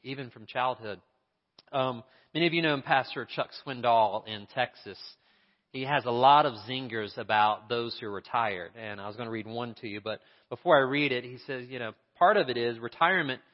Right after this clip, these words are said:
You feel like, "As soon as I retire, I'm gonna be laying on the beach with my soulmate. We're gonna be enjoying each other's company." And then you find yourself, you're in the doctor's office more than you're on the beach, right? And then you're like, you know, "We're gonna, we're gonna have picnics in the park."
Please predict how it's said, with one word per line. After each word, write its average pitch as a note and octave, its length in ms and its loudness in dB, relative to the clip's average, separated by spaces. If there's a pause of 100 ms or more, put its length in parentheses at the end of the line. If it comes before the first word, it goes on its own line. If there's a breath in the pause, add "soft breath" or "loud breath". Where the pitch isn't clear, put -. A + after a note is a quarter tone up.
(360 soft breath)
You B2+ 100 -8
feel F3 160 0
like, C3+ 240 6
"As C3 120 -8
soon G#3 240 -2
as G3+ 100 -2
I F3+ 120 10
retire, C3 800 2 (440)
I'm C#3 140 -4
gonna C#3+ 160 0
be C3 160 0
laying C3 360 2
on B2 100 -6
the A2+ 80 -8
beach A#2+ 360 -8
with A2 100 -20
my G2+ 120 -8
soulmate. F#2 540 -10
We're G2+ 140 -12
gonna A#2 160 -8
be G2+ 300 -8
enjoying C3+ 760 -6
each C3 180 -12
other's B2 200 -8
company." C3+ 540 -12 (500)
And B2 140 -8
then B2 80 -4
you A#2 80 -8
find D3 240 -4
yourself, C3+ 400 -2
you're B2 160 -6
in A2+ 80 -8
the A2+ 60 -8
doctor's C#3 440 2
office A2 440 -2
more A2+ 240 -8
than A2 100 -14
you're G#2+ 140 -10
on G#2+ 140 -8
the G2+ 40 -16
beach, G#2 480 -12
right? G#2+ 320 -6 (640 soft breath)
And C3+ 160 -4
then C#3 80 -4
you're C#3+ 100 4
like, C#3+ 240 6
you D#3 80 -6
know, C#3 140 0
"We're C3+ 100 0
gonna, C3+ 400 -2
we're C#3+ 120 -8
gonna B2 260 -6
have C3+ 280 -2
picnics C3+ 380 -12
in B2+ 60 -14
the A2 80 -10
park." F3 500 6